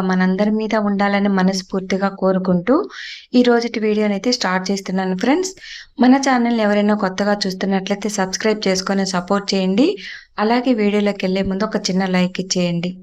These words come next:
ఇప్పుడు ఈ రోజైతే మనం చెప్పుకోబోయే అమ్మవారి బీజ మంత్రం ఏదైతే ఉందో చాలా పవర్ఫుల్ బీజ మంత్రం అండి. ఎవరు కూడా మిస్ అవ్వద్దు, స్కిప్ చేయకుండా వీడియోని లాస్ట్ వరకు చూడండి. అయితే ఈ బీజ మంత్రము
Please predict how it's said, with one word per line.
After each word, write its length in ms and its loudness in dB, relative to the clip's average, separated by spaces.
ఇప్పుడు 240 4
ఈ 100 6
రోజైతే 540 2
మనం 240 0
చెప్పుకోబోయే 680 0
అమ్మవారి 580 2
బీజ 260 4
మంత్రం 420 2
ఏదైతే 400 0
ఉందో 300 2
చాలా 320 4
పవర్ఫుల్ 580 2
బీజ 240 2
మంత్రం 360 -2
అండి. 180 0
ఎవరు 280 2
కూడా 280 -2
మిస్ 280 -2
అవ్వద్దు, 440 2
స్కిప్ 440 0
చేయకుండా 540 2
వీడియోని 420 0
లాస్ట్ 340 -2
వరకు 340 0
చూడండి. 500 0
అయితే 300 2
ఈ 120 0
బీజ 260 2
మంత్రము 540 2